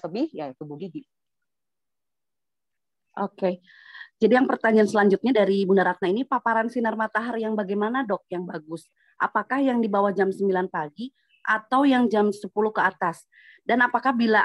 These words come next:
Speaker 2: anak berjemur harus dikenakan langsung ke kulit atau boleh dengan berpakaian biasa?
Speaker 1: Hmm.
Speaker 2: Ini untuk anak
Speaker 1: Eh,
Speaker 2: bayi ya, Dok, ya?
Speaker 1: Anak bayi? Oke, kalau anaknya mas-, gini, Bu,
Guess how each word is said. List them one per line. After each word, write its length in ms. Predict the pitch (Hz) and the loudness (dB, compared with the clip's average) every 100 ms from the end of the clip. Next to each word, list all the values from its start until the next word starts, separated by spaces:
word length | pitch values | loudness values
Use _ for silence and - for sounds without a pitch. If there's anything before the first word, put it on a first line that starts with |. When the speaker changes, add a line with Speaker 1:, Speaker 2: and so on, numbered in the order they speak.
| 208 | 2
Speaker 2:
anak 240 | 208 240 - | 0 -4 -4
berjemur 560 | 214 175 190 196 269 | -6 -2 -2 0 -2
harus 320 | 254 214 233 247 | -2 -2 -2 -6
dikenakan 480 | 214 220 196 208 | -6 -4 -4 -4
langsung 400 | 202 196 196 202 | -2 -2 -4 -8
ke 80 | 190 _ | -10 _
kulit 400 | 180 165 190 - _ _ _ | -4 -4 -6 -8 _ _ _
atau 240 | - - 294 | -12 -6 -4
boleh 240 | 233 226 | -2 -2
dengan 240 | 214 208 | -2 -2
berpakaian 480 | 202 190 180 - 180 | -2 -4 -6 -6 -8
biasa? 340 | 175 156 - - _ _ _ _ _ _ _ _ _ | -6 -10 -12 -14 _ _ _ _ _ _ _ _ _
Speaker 1:
Hmm. 240 | - 190 160 _ _ 220 | -10 -10 -10 _ _ -6
Speaker 2:
Ini 160 | 220 | -4
untuk 160 | 220 220 | -2 0
anak 160 | 220 | 2
Speaker 1:
Eh, 80 | 220 | 4
Speaker 2:
bayi 280 | 175 170 202 214 | 2 0 -2 -4
ya, 20 | |
Dok, 180 | 175 180 180 | -6 -8 -8
ya? 100 | 185 _ _ _ _ _ - | -10 _ _ _ _ _ -8
Speaker 1:
Anak 160 | 240 | -6
bayi? 400 | 214 160 240 262 _ _ _ _ | -4 -4 -4 -6 _ _ _ _
Oke, 240 | 214 214 202 _ | -4 -4 -4 _
kalau 240 | 220 220 214 | 0 0 2
anaknya 240 | 226 226 | -2 -2
mas-, 160 | 233 196 | -4 -2
gini, 160 | 247 | -2
Bu, 160 | 233 - | -2 -4